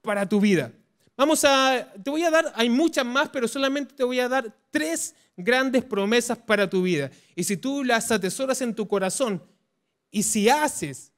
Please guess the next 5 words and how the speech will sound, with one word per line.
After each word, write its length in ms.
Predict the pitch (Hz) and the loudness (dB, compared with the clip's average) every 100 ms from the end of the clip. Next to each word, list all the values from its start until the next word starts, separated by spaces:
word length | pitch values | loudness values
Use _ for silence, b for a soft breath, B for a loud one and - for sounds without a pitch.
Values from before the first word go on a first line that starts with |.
| _ - | _ -4
accionas 960 | 214 220 - - 320 302 196 151 - 214 | -4 0 0 2 2 2 0 0 -4 0
en 160 | 214 | 2
la 140 | 202 190 | 2 2
palabra, 580 | 180 262 302 240 269 - _ _ _ _ _ _ | 2 2 2 0 -2 -8 _ _ _ _ _ _
créemelo, 580 | - 285 277 214 147 120 | 2 4 4 4 0 -4